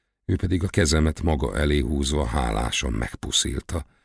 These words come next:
és a tenyeremet a mellére helyezte. Így aludtunk összebújva elégedetten reggelig.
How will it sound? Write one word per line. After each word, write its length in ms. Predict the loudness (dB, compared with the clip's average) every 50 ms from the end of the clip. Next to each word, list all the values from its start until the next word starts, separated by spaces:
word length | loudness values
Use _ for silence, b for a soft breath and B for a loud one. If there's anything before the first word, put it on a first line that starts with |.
| _ _ _ _ _ _ _ _ _ _ -4
és 140 | -2 0 0
a 60 | 0
tenyeremet 560 | 2 4 4 4 4 2 0 -2 -2 0 0
a 60 | 0
mellére 480 | 0 0 -2 -2 -4 -4 -6 -4 -4 -4
helyezte. 760 | -4 -4 -4 -6 -6 -4 -2 -2 -2 -4 -6 -10 -10 -12 _ _ _ _ _ _ _ _ _ _ _ _ _ _ _ _ _ _ _ _ _ _ _ _ _ _ _ _ _ _ _ _ _
Így 220 | 4 4 6 6 4
aludtunk 420 | 2 0 -2 -4 -2 -2 -2 -2
összebújva 720 | 0 0 0 0 0 0 -2 -4 -6 -6 -6 -6 -6 -4 -4
elégedetten 680 | -2 -2 -2 -4 -4 -6 -6 -8 -8 -6 -6 -6 -4
reggelig. 600 | -6 -8 -10 -10 -10 -12 -12 -12 -14 -16 -18 -20